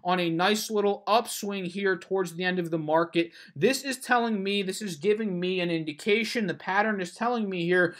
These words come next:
that we are reversing to the upside. So there's honestly not much to talk about here on Procter and Gamble. They simply fell,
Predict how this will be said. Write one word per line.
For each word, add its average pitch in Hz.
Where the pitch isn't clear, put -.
that 170
we 170
are 180
reversing 160
to 196
the 165
upside. 151
So 196
there's 220
honestly 349
not 175
much 185
to 180
talk 185
about 175
here 185
on 156
Procter 165
and 147
Gamble. 180
They 160
simply 277
fell, 208